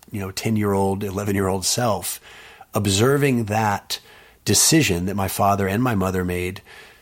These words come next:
to do what they thought was right, regardless of the consequence, uh, that created a very powerful reference. It created a really powerful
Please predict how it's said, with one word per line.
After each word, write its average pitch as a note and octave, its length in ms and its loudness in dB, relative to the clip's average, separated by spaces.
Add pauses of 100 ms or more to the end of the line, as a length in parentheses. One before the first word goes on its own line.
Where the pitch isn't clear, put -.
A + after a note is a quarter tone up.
(140)
to - 120 -2
do A2+ 340 4
what G2+ 260 -2
they B2 260 2
thought G#2 360 -2
was F2 200 -6
right, F2 400 -4 (200)
regardless G2+ 600 2
of A2+ 100 -4
the G#2+ 60 -6
consequence, G2+ 800 -6 (680)
uh, F#2 160 -4
that C3 180 0
created D#3 300 4
a A2+ 60 2
very A2 180 2
powerful G2 720 -2 (440)
reference. - 480 -2
It G#2+ 80 -8
created G#2 280 -4
a G2 100 -2
really G#2+ 240 0
powerful F#2+ 760 -4